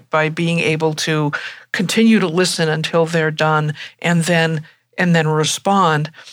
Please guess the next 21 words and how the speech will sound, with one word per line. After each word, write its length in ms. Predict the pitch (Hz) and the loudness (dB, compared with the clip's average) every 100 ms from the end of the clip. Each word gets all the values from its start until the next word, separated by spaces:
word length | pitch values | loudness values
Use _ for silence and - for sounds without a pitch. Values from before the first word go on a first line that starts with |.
| - - - | -20 -20 -6
um, 360 | 180 190 180 175 | 0 0 0 -2
one 280 | - 233 247 | -2 2 2
of 100 | 247 | 2
the 120 | 262 | 2
things 300 | 240 233 220 | 2 0 0
that 180 | 185 202 | -2 0
we, 360 | 208 196 180 _ _ | 0 0 -2 _ _
that 220 | - 190 185 | -6 -2 0
we 100 | 196 | 0
have 400 | - - - - | 0 0 -2 -2
to 260 | 190 156 - _ _ - - | -4 -6 -8 _ _ -20 -20
really 640 | - 190 185 220 240 196 | -14 -6 0 2 4 2
realize 840 | 156 170 185 170 - - - - - - - - | 0 0 0 0 -2 -6 -6 -10 -10 -12 -14 -8
is 280 | - 185 170 | -2 0 -2
that 420 | - 175 165 156 _ _ _ _ _ _ _ - | 0 2 2 0 _ _ _ _ _ _ _ -6
when 720 | 208 214 214 233 294 320 294 - _ _ _ _ | 0 2 4 4 2 -2 -6 -8 _ _ _ _
we 320 | - 190 220 202 | -6 0 2 2
are 140 | 180 | 0
taking 440 | 180 190 185 220 | 0 -4 0 -2
the 140 | 214 226 | -2 -4
time 600 | - - 156 123 - | -4 -4 -2 -2 -6